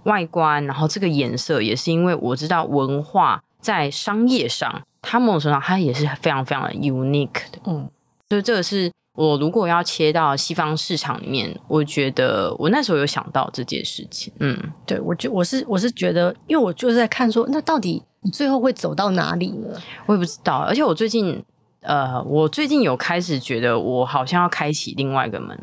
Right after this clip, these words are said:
Speaker 1: 包含说我们的相遇，或者是我之前也刮了九妹，是开始会有各个领域就是非常 top 的人，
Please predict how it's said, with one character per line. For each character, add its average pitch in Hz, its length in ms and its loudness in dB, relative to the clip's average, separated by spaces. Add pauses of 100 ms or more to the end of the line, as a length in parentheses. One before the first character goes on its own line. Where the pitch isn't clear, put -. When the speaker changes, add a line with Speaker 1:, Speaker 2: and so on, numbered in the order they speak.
Speaker 1:
包 196 160 2
含 147 200 2
说 147 280 2
我 156 100 4
们 139 80 0
的 143 80 2
相 135 320 -4
遇， 131 220 -4 (320)
或 214 100 2
者 143 160 2
是 143 300 0
我 139 80 2
之 156 120 -4
前 160 180 0
也 127 60 -6
刮 139 240 0
了 - 60 0
九 - 240 -6
妹， 95 260 -6 (320)
是 359 220 -4
开 285 300 0
始 151 260 0
会 220 240 2
有 131 400 0 (200)
各 302 200 2
个 151 280 2
领 139 300 0
域 180 140 2
就 170 140 -2
是 185 100 -4
非 220 140 -2
常 151 160 2
top 151 400 -4
的 92 140 -4
人， - 160 -6